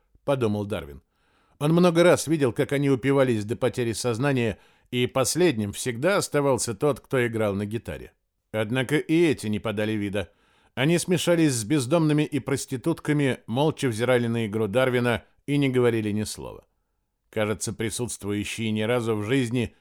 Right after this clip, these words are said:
не слушали классическую музыку. Было что-то неуловимо грустное в этих мелодиях. Она их заворожила. Еще бы.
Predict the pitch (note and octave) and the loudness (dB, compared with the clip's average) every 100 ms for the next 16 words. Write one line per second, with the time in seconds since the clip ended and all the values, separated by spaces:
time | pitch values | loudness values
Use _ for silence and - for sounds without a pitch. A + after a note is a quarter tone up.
0 | _ A#2 C3 - F#3 E3 D#3+ C#3+ C#3 C3 | _ -4 -2 0 0 2 0 0 0 0
1 | A#2+ A2 G2+ - A2+ G#2+ E2 A1+ - - | -4 -8 -10 -6 -4 -4 -6 -12 -20 -20
2 | _ _ _ _ _ - F#2+ D3+ D#3 - | _ _ _ _ _ -6 0 2 2 0
3 | F3+ D#3+ E3 D#3+ D3 D#3 E3 D3 E3+ F#3 | 0 2 4 4 4 4 2 2 2 0
4 | - F#2 F2 G2 - - A#2 B2 - A2 | -4 -6 -6 -6 -8 -8 -4 -4 -4 -12
5 | - _ _ _ _ - A2+ A2+ G#2 - | -20 _ _ _ _ -4 -2 0 -2 -4
6 | - G2+ G#2 G#2+ A2 G2+ F#2+ - _ _ | -12 -10 -6 -2 -2 -4 -6 -10 _ _
7 | _ _ - B2 E3 - F#2+ G#2+ - | _ _ -6 -2 -2 -4 -4 -4 -6